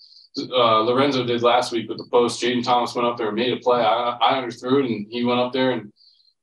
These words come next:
and made an unbelievable play, and I'm so proud of him. And, um, you know, we're gonna need him to keep doing what he's doing, and, and he's gonna be a big role for us in the future. And, um, you know, all our receivers I really trust, and, uh, yeah, uh,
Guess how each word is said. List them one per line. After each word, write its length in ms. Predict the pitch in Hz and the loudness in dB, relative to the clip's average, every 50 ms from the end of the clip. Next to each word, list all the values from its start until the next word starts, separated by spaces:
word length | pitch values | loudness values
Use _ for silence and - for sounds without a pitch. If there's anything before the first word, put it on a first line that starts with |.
| _ _ | _ _
and 260 | 110 110 107 104 101 - | -6 -6 -6 -6 -8 -4
made 180 | 127 127 120 | -4 -2 0
an 60 | 117 | 0
unbelievable 460 | 117 120 120 120 123 120 117 117 113 - | 0 0 0 0 0 0 0 0 -2 -2
play, 320 | - 113 120 131 131 120 | 0 2 2 2 2 0
and 100 | 107 104 | -2 -4
I'm 140 | 104 107 107 | -4 -4 -2
so 240 | - - 120 120 113 | 0 0 0 2 0
proud 260 | - 104 110 120 123 | 0 2 2 2 2
of 60 | 123 | 2
him. 180 | 139 143 139 127 | 0 0 0 -2
And, 220 | - - 101 101 - | -2 -4 -6 -8 -6
um, 460 | - 107 107 101 98 98 95 95 95 _ _ _ _ _ | -6 -4 -4 -2 -2 -4 -6 -8 -14 _ _ _ _ _
you 100 | 123 117 | -6 -4
know, 100 | 113 113 | -2 -2
we're 140 | 110 120 120 | 0 0 0
gonna 140 | 123 120 113 | 0 -2 -2
need 200 | 120 123 127 123 | -2 0 0 0
him 220 | 127 127 123 123 | 0 0 -2 -2
to 240 | 120 110 110 107 - _ _ - _ _ _ _ _ _ - | -4 -4 -6 -6 -8 _ _ -20 _ _ _ _ _ _ -2
keep 200 | - 135 127 127 | 0 0 2 4
doing 180 | 131 131 131 131 | 4 4 4 4
what 100 | 127 123 | 4 2
he's 140 | 120 - | 0 0
doing, 280 | 123 120 120 135 151 156 | 0 0 0 2 0 0
and, 340 | 139 113 107 107 110 - - | -2 -4 -4 -6 -8 -10 -10
and 180 | 113 110 110 | -8 -6 -4
he's 140 | 113 117 113 | -4 -4 -4
gonna 140 | 123 120 117 | -4 -4 -2
be 100 | 117 117 | -2 -2
a 40 | 110 | 0
big 180 | 117 117 113 | 0 0 2
role 180 | 113 120 123 123 | 4 2 2 2
for 140 | 120 - 104 | 0 -4 -4
us 120 | 104 - | -4 -6
in 60 | 110 | -10
the 60 | 107 101 | -12 -10
future. 360 | 104 120 120 120 131 139 135 | -6 -4 -4 -2 -2 -2 -2
And, 240 | 117 104 - - - _ _ _ _ _ - | -4 -6 -10 -16 -20 _ _ _ _ _ -4
um, 380 | 104 101 98 98 95 92 - - _ - | -2 0 0 0 -2 -4 -8 -16 _ -10
you 80 | 117 | -6
know, 100 | 104 104 | -4 -2
all 280 | 98 101 117 123 127 123 | 0 2 4 6 6 6
our 80 | 123 | 4
receivers 440 | 123 123 - 123 120 120 120 120 117 | 2 0 -4 -4 -4 -4 -4 -2 -2
I 80 | 107 104 | 0 0
really 260 | 104 110 113 113 107 | 0 0 0 -2 -2
trust, 380 | 110 - 120 113 117 - - 107 | -2 -2 0 0 0 -2 -4 -6
and, 180 | 101 101 98 - _ _ _ - 131 _ _ _ _ _ _ _ _ | -6 -6 -8 -8 _ _ _ -20 -20 _ _ _ _ _ _ _ _
uh, 320 | - - - - - - - - - - - - _ _ - | -12 -10 -10 -10 -10 -12 -14 -16 -16 -18 -18 -18 _ _ -8
yeah, 200 | 117 110 - - - - | -6 -6 -6 -8 -10 -10
uh, 400 | 76 - 104 104 98 101 101 - | -4 -2 -2 0 0 -2 -4 -6